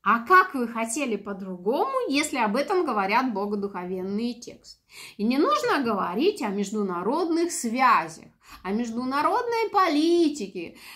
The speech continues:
А не нужно никому угождать, не нужно никого ублажать. У нас есть богодухновенные тексты, как приказ к действию.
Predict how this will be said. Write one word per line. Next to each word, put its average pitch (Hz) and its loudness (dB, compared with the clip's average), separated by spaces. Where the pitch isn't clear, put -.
А 202 -4
не 269 4
нужно 440 4
никому 294 4
угождать, 254 2
не 247 0
нужно 233 0
никого 180 -6
ублажать. 185 -4
У 381 4
нас 226 2
есть 185 -2
богодухновенные 175 -2
тексты, 554 0
как - 4
приказ 233 -2
к - -6
действию. 185 -6